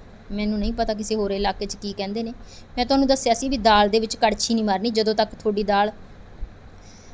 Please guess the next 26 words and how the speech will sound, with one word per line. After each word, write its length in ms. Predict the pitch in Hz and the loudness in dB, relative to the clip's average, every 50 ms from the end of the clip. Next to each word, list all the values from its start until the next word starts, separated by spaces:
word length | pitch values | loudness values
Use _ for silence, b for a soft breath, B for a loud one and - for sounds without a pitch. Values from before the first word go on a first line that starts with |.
| B - - | B -16 -6
ਚੰਗੀ 260 | - 240 233 220 240 254 | -2 0 0 2 2 4
ਤਰ੍ਹਾਂ 220 | 262 262 247 247 | 6 6 6 6
ਰਲ 280 | 247 226 202 208 208 208 | 6 6 6 6 6 4
ਨਹੀਂ 160 | 214 220 202 | 4 2 4
ਜਾਂਦੀ, 280 | 220 214 208 208 220 214 - - | 2 2 4 2 0 -2 0 2
ਘੁਲ 160 | 285 262 233 | 2 4 4
ਨਹੀਂ 120 | 220 220 | 2 2
ਜਾਂਦੀ, 240 | 208 214 202 208 208 | 2 2 2 2 2
ਉਦੋਂ 140 | 208 202 208 | 0 2 0
ਤੱਕ 140 | 220 214 214 | -2 -2 -2
ਤੁਸੀਂ 300 | - - 208 - 226 208 | -6 -12 -10 -10 -10 0
ਕੜਛੀ 380 | - 214 202 185 - - 220 | 2 2 2 2 0 -2 0
ਨਹੀਂ 100 | 214 214 | 0 0
ਮਾਰਨੀ। 300 | 208 196 185 180 208 226 | 2 0 0 0 0 0
ਮੈਂ 100 | 240 226 | 0 0
ਇੱਥੇ 240 | 208 196 - - 233 | -2 -2 0 -2 -2
ਵੀ 80 | 220 240 | 0 2
ਕੜਛੀ 340 | - 226 214 208 - - 226 | 2 0 0 0 -2 -2 -2
ਨਹੀਂ 100 | 220 214 | -2 0
ਮਾਰਦੀ, 280 | 202 190 185 180 233 | 0 -2 -2 0 -2
ਨਹੀਂ 200 | 254 240 220 214 | -2 0 -2 -2
ਤਾਂ 100 | 202 220 | -4 -2
ਤੁਹਾਡੀ 240 | 214 247 247 220 233 | 0 0 0 0 0
ਦਾਲ 300 | 190 208 202 190 196 196 | 0 2 2 2 2 2
ਨਹੀਂ 140 | 196 202 233 | 0 -2 -4
ਪੱਕਣੀ। 360 | - 233 214 - 214 233 262 | -4 -6 -6 -4 -4 -4 -4